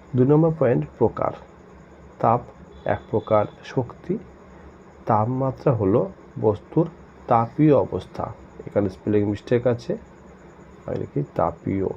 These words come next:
বানানটা ভুল আছে। তো আকার পয় দীর্ঘি,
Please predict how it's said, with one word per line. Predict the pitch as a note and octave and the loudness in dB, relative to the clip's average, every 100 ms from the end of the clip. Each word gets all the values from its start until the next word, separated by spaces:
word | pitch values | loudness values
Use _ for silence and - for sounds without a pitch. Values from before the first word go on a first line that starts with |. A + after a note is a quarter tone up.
| G2+ | -8
বানানটা | - - G2 G#2+ - - - - G2+ | -8 -8 -8 -8 -8 -10 -16 -10 -6
ভুল | G2 - - | -6 -6 -8
আছে। | - - - - - - - - - - - - - - - - - - - - - - | -12 -14 -16 -18 -20 -20 -20 -20 -20 -20 -20 -20 -20 -20 -20 -20 -20 -20 -20 -20 -20 -20
তো | - G#2+ G#2 | -6 -4 -4
আকার | G2 - A#2+ B2 D#3 D#3+ - - - - - - - - - - - - - - - - | -8 -6 -4 -2 -4 -8 -20 -20 -20 -20 -20 -20 -20 -20 -20 -20 -20 -20 -20 -20 -20 -2
পয় | G#2 G2+ F#2+ | 0 0 0
দীর্ঘি, | G2+ F#2 - - | 0 0 -4 -12